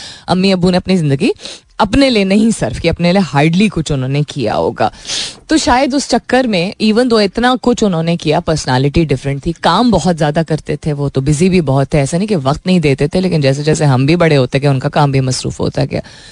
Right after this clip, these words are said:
तो अम्मी वैसे ही हम, हमारी वालदा जो है और अब्बा भी हमारे, अब्बा फिर भी एक्सप्रेसिव है, अम्मी हमारी बहुत कम एक्सप्रेसिव है।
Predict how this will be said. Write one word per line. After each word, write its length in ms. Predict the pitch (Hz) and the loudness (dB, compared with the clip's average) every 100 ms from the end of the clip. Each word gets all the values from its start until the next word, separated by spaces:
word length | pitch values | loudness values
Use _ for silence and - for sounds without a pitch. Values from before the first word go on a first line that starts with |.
| - - _ | -20 -20 _
तो 80 | - | -2
अम्मी 600 | - 208 208 220 269 320 _ _ - - | 0 0 2 4 2 -2 _ _ -8 0
वैसे 320 | 202 196 254 | 2 2 2
ही 80 | 262 | 2
हम, 360 | 202 175 - 165 | 0 -2 -2 2
हमारी 340 | 165 147 165 | 2 2 2
वालदा 340 | 160 139 147 | 2 2 0
जो 140 | 143 143 | 2 2
है 80 | 135 | 2
और 140 | 135 - | 0 -2
अब्बा 260 | 139 156 | 0 0
भी 120 | 196 165 | 2 2
हमारे, 360 | 127 127 151 - | 2 0 -2 -2
अब्बा 260 | 185 175 220 | 0 2 2
फिर 180 | 226 | 2
भी 100 | 202 | 0
एक्सप्रेसिव 520 | 226 - 202 175 185 196 | -2 0 0 2 2 2
है, 60 | |
अम्मी 500 | 170 139 143 156 175 | 0 0 -2 0 2
हमारी 300 | 196 156 156 | 4 4 2
बहुत 360 | 185 135 139 139 | 2 2 2 0
कम 220 | 127 117 | -4 -4
एक्सप्रेसिव 560 | 131 - - - - | -4 -6 -6 -4 -4
है। 140 | 104 | -6